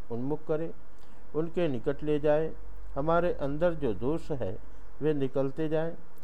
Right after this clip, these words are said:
जगत का रस कमज़ोर पड़ता जाए, तभी हमारी साधना ठीक है।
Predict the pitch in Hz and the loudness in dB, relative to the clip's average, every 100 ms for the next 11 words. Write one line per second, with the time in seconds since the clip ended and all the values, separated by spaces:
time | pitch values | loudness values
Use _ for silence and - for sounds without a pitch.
0 | - - - 123 160 185 175 - 131 117 | -2 -2 -2 2 2 4 2 2 4 4
1 | 135 - 113 104 110 143 139 143 135 147 | 2 0 0 0 2 2 2 0 0 2
2 | 143 143 156 156 - - - 143 180 165 | 2 2 2 0 -2 -2 0 2 2 2
3 | 147 135 131 123 101 101 101 120 - 107 | 2 2 2 2 2 2 0 0 0 -2
4 | 117 - 87 | -2 -2 -2